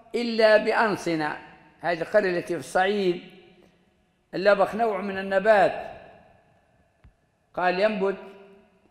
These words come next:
في أرض أنصنة هذه." يقال إنها كانت مدينة السحرة. قال أبو حنيفة:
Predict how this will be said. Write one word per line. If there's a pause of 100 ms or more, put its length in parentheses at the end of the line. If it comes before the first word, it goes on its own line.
(320)
في
أرض
أنصنة
هذه." (4000)
يقال
إنها
كانت
مدينة
السحرة.
قال
أبو
حنيفة: